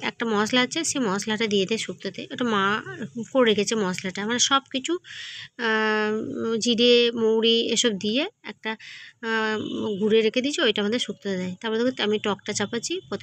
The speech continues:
পাঁচ ফোড়ন আর শুকনো লঙ্কা দিয়ে দিলাম। আর দেখো তেঁতুলটা দেখছো, পুরনো তেঁতুল, খুব মিষ্টি জানো তো, আচারের মতন তেঁতুলটা, অল্প দিলেই একদম টকটা খুব সুন্দর হয়, আর বেশি মিষ্টি দিতে হয় না, এমনিই দেখবে পুরনো তেঁতুল মিষ্টি হয়। তারপর দেখো আমি ভালো করে চটকে নিলাম,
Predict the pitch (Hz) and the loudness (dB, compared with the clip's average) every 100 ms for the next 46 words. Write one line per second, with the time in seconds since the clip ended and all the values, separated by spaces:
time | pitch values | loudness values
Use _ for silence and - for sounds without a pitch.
0 | 214 - 202 196 247 254 254 220 220 - | -4 -2 -2 -2 -2 0 2 0 -2 -12
1 | - - - 220 226 226 196 202 202 220 | -16 -10 -2 2 4 4 4 2 2 4
2 | 247 339 - _ - - - - 190 190 | 2 0 -4 _ -20 -20 -8 -2 0 0
3 | 190 202 - 214 - 202 196 220 240 247 | -2 -4 0 -2 0 -4 0 0 0 -4
4 | - 208 208 226 233 208 - 202 - - | -4 -2 0 0 2 0 0 -10 -10 -6
5 | 277 254 208 - 220 254 294 240 - - | 0 2 2 2 2 2 2 0 0 2
6 | 214 214 214 202 214 202 185 196 185 190 | 2 2 0 -2 -4 -4 -6 -6 -8 -10
7 | - - - - 233 226 277 240 240 277 | -12 -18 -16 -2 0 2 0 0 4 4
8 | 247 269 254 196 - 214 262 - 208 214 | 2 0 -2 -4 -4 -6 -6 -2 0 0
9 | 214 190 190 196 240 214 214 254 226 - | 0 -2 -4 -8 -2 0 2 2 2 2
10 | 220 208 202 196 180 185 285 254 285 349 | 0 0 0 -2 -2 -4 0 2 4 2
11 | 349 339 - 233 240 247 247 247 269 220 | 0 -2 -2 0 2 0 0 -2 0 0
12 | - - 180 185 - - - - - _ | 0 -2 -6 -6 -10 -20 -18 -16 -18 _
13 | 220 202 202 220 302 262 220 202 196 190 | -4 -2 0 -2 -2 -2 0 -2 -2 -2
14 | 226 220 208 - 208 226 294 | -4 -2 -4 -4 -2 0 -2